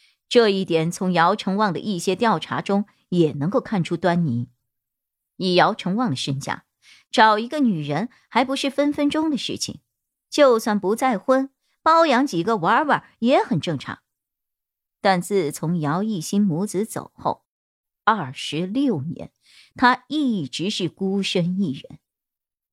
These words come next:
发现姚成旺有些动摇了，叶一辉赶紧掏出了手机，给他播放了一段视频。这是一个旅游博主的视频，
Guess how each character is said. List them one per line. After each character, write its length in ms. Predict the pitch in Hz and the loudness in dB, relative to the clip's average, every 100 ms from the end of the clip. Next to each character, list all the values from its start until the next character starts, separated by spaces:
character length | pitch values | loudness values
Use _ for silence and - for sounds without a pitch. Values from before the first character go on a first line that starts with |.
| _ _ _ _ _ _ _ | _ _ _ _ _ _ _
发 160 | 180 180 | 2 2
现 160 | 185 | -2
姚 180 | 151 170 | -4 -6
成 220 | - 156 | -4 -4
旺 260 | 196 165 - _ | -4 -6 -10 _
有 120 | 143 | -6
些 160 | 135 160 | -4 -4
动 220 | 202 160 | -2 -2
摇 200 | 113 - | -4 -8
了， 180 | 151 151 _ _ _ _ _ | -10 -12 _ _ _ _ _
叶 180 | 240 240 | 2 4
一 100 | 190 | 4
辉 300 | 196 214 226 - | 2 2 2 -2
赶 300 | 165 180 208 | 2 4 2
紧 240 | 208 143 143 | 0 -6 -4
掏 260 | 185 190 | 0 0
出 160 | 190 196 | 0 -4
了 60 | |
手 220 | 170 135 - | -4 -6 -6
机， 300 | - 190 - _ _ _ | -6 -6 -8 _ _ _
给 140 | 160 | 0
他 140 | 156 170 | 2 0
播 320 | 196 202 202 | 2 4 4
放 220 | 202 190 | 2 -2
了 60 | 123 | -2
一 220 | 127 147 | -2 -4
段 220 | 196 160 | -2 -4
视 260 | - 196 143 | -4 -6 -6
频。 380 | - 117 135 - _ _ _ _ _ _ _ _ _ _ _ _ _ _ _ _ | -4 -4 -4 -10 _ _ _ _ _ _ _ _ _ _ _ _ _ _ _ _
这 260 | 233 226 208 | 2 4 2
是 140 | 185 | -2
一 140 | 185 | -2
个 160 | 208 196 | 2 2
旅 220 | 160 160 | 2 0
游 240 | 147 185 214 | 2 2 0
博 320 | - 180 247 | 0 0 0
主 160 | 135 | -4
的 80 | 139 | -8
视 240 | - 160 139 | -6 -4 -4
频， 360 | - 120 151 | -4 -6 -6